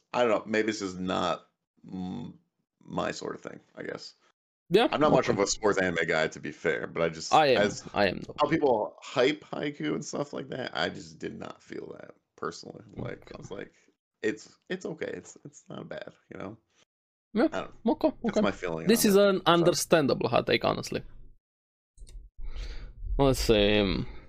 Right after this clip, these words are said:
Speaker 2: you have one more?
Speaker 1: I got, like,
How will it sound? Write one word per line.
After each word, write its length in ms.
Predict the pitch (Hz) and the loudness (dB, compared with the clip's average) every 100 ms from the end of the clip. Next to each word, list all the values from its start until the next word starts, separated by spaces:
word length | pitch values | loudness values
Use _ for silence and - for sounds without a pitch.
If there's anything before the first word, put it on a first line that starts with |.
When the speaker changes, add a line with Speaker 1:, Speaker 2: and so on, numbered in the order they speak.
| - | 2
Speaker 2:
you 80 | 139 | 4
have 140 | 156 | 6
one 160 | 156 160 | 6 6
more? 200 | 175 196 - - - - - - _ _ _ _ _ | 4 2 -2 -8 -10 -14 -16 -20 _ _ _ _ _
Speaker 1:
I 140 | - 131 | -2 2
got, 360 | 147 143 147 - - - _ - | 4 2 0 -4 -18 -20 _ -14
like, 240 | - - | -12 -12